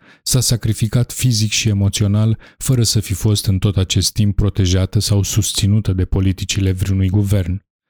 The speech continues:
Badantele, cum bine rezumă o lucrătoare din îngrijire,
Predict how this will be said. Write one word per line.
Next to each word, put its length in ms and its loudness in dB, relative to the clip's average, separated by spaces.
Badantele, 640 2
cum 320 -2
bine 240 2
rezumă 380 2
o 80 2
lucrătoare 580 2
din 200 2
îngrijire, 640 0